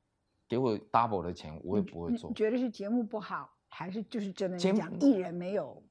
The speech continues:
Speaker 2: 尊严？
Speaker 1: 嗯，节目非常好，收视也都非常高。
Speaker 2: 哦。
Speaker 1: 现在收视能到三点多的已经很少了。
Speaker 2: 对。
Speaker 1: 所以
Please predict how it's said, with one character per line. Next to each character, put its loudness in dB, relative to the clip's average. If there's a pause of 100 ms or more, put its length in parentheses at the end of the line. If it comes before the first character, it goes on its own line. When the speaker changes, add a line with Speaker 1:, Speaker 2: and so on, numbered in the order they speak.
(140)
Speaker 2:
尊 -4
严？ 2
Speaker 1:
嗯， -10
节 0
目 0
非 -2
常 -6
好， -10
收 -4
视 -6 (180)
也 -10
都 -4
非 -6
常 -8
高。 -8
Speaker 2:
哦。 -8
Speaker 1:
现 -6
在 -2 (400)
收 0
视 -2
能 -2
到 0
三 -4
点 -4
多 -6
的 -8
已 -12
经 -8
很 -10
少 -10
了。 -16
Speaker 2:
对。 -4 (280)
Speaker 1:
所 -2
以 2